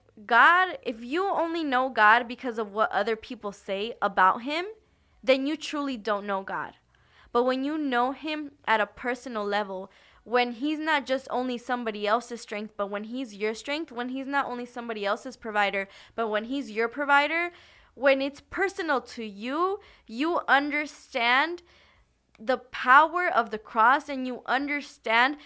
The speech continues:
the power of the sacrifice. You understand that it's,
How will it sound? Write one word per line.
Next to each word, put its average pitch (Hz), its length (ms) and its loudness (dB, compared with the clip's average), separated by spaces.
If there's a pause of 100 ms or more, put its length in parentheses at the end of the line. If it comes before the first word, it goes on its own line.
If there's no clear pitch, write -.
(160)
the 240 100 -2
power 262 440 2
of 233 180 0
the 220 100 -4
sacrifice. 311 880 2
You 269 160 -6
understand 262 880 0 (340)
that 226 380 6 (440)
it's, 294 420 -4